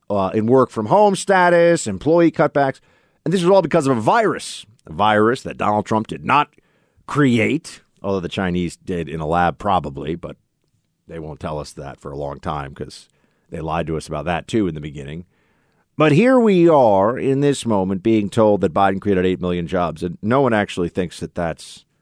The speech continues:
a real reflection of what's going on with the economy. So why are they doing this? Well, what else are they gonna say? I mean, let's, I, I wanna remind everybody that as the price of gas today, uh, and I, I've spoken to people who, here in New York City who are telling me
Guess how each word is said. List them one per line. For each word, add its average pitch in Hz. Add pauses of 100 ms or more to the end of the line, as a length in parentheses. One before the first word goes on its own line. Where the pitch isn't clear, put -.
(420)
a 92
real 101
reflection 87
of 78
what's 80
going 85
on 78
with 78
the 80
economy. 107
So 104
why 104
are 107
they 107
doing 110
this? 151
Well, 165
what 180
else 208
are -
they 98
gonna 76
say? - (800)
I -
mean, 147
let's, 233
I, 170
I 185
wanna 247
remind 160
everybody 104
that 107
as 127
the 123
price 185
of 117
gas 127
today, 78 (580)
uh, 90
and 113
I, 143
I've 135
spoken 156
to 139
people 104
who, 104
here 127
in 123
New 117
York 101
City 156
who 104
are 98
telling 110
me 92